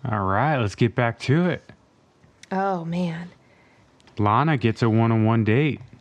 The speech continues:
Speaker 2: I know, which excited me because she was in our top four.
Speaker 1: Yeah, and
Speaker 2: when
Speaker 1: she
Speaker 2: we
Speaker 1: actually
Speaker 2: picked at the
Speaker 1: seems,
Speaker 2: beginning.
Speaker 1: she seems very enlightened.
Speaker 2: Mm-hmm.
Speaker 1: You know, I think, uh, she's really aware of his, his, like,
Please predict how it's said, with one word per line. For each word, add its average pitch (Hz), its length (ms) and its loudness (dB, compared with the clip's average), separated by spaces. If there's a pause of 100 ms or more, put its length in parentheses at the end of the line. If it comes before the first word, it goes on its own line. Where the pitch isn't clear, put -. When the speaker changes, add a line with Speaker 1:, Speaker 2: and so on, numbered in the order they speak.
(100)
Speaker 2:
I 196 100 -6
know, 214 460 0
which 190 220 -8
excited 202 580 -4
me 180 160 -4
because 196 340 -6
she 254 160 -2
was 277 140 -2
in 277 100 -2
our 226 140 2
top - 360 -6
four. 208 460 -4 (720)
Speaker 1:
Yeah, 113 240 -2
and 104 100 -4
Speaker 2:
when - 80 -2
Speaker 1:
she 160 80 4
Speaker 2:
we 160 60 4
Speaker 1:
actually 165 240 0
Speaker 2:
picked - 80 -10
at - 40 -6
the 139 100 2
Speaker 1:
seems, 131 200 2
Speaker 2:
beginning. 55 440 -10
Speaker 1:
she - 180 -2
seems 131 300 0
very 117 260 0
enlightened. 107 640 -2 (400)
Speaker 2:
Mm-hmm. 190 760 -4
Speaker 1:
You 113 160 0
know, 127 280 0 (440)
I 104 100 -4
think, 107 380 -2
uh, 98 460 0 (480)
she's 110 300 -4
really 120 260 2
aware 92 840 -2 (140)
of 95 240 -2
his, 87 720 -4 (1300)
his, 92 400 -4
like, 85 300 -4